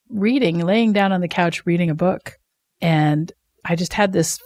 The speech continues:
feeling like I was embarrassed. So, like, a flush was going up my face,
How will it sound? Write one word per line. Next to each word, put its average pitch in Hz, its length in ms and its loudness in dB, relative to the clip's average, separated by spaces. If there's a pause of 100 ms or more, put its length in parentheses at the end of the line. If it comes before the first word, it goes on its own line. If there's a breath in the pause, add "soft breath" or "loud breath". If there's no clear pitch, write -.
feeling 240 440 2
like 160 260 -2
I 165 120 2
was 165 180 0
embarrassed. 165 720 0
So, - 160 -2
like, 151 220 -4
a 156 40 -2
flush 190 400 -2
was 175 100 -2
going 165 300 0
up 185 100 -4
my 190 140 -2
face, 175 420 -2